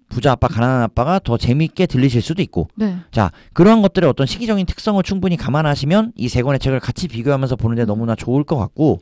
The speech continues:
Speaker 2: 네.
Speaker 1: 결국은 이 세 권의 책에서 주장하는 여러 가지 재테크 방식, 투자 방식을 모두 차용하면 좋겠지만
Speaker 2: 네.
Speaker 1: 우리가 선택과 집중,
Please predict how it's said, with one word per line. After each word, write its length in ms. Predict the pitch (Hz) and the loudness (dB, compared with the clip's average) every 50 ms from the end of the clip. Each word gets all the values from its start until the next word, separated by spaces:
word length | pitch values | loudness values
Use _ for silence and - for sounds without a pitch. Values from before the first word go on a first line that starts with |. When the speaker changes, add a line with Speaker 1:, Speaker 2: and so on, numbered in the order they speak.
| _ - | _ -6
Speaker 2:
네. 340 | 220 208 196 196 190 185 - _ | -4 -4 -4 -4 -6 -8 -10 _
Speaker 1:
결국은 300 | - - 170 151 175 160 | -2 0 2 2 2 2
이 100 | 139 143 143 | 2 2 2
세 140 | - 147 139 | 2 2 2
권의 220 | 139 151 151 147 | 2 2 0 0
책에서 420 | - - 143 135 139 123 135 135 127 | 0 -2 -2 -2 -2 0 0 -2 -2
주장하는 460 | - - 107 131 123 120 127 160 165 | -2 -2 0 0 0 2 0 0 2
여러 180 | 127 110 123 143 | 2 4 4 4
가지 280 | 135 127 123 135 131 110 | 2 2 0 -2 -4 -4
재테크 520 | - 104 - - 160 - _ - - 147 | -6 -8 -4 -4 -4 -4 _ -4 -4 -4
방식, 460 | - 104 110 120 113 113 98 - - _ | -2 0 -2 0 0 0 -2 -4 -6 _
투자 220 | - 180 175 170 | -6 -2 0 2
방식을 500 | 120 110 107 101 - 120 117 151 156 110 - - _ | 2 2 0 0 -2 -2 0 2 2 2 0 -2 _
모두 280 | - 104 131 160 185 208 | -6 -2 -2 -2 -2 -4
차용하면 400 | - - 185 185 160 147 156 165 | -2 -2 0 0 0 0 0 0
좋겠지만 600 | - 101 - - 139 - - - 90 107 110 90 - _ _ | 0 0 0 0 0 0 0 -2 -2 0 -2 -2 -6 _ _
Speaker 2:
네. 280 | - 202 202 202 196 190 185 - _ _ | -10 -8 -6 -6 -6 -8 -10 -14 _ _
Speaker 1:
우리가 280 | - 123 131 135 135 127 | -4 -2 0 2 0 0
선택과 380 | - 185 190 - 185 - 151 | 0 -2 -2 -4 -4 -4 -2
집중, 400 | - 117 107 - - 120 104 87 | -2 -2 -4 -2 -2 -2 -2 -2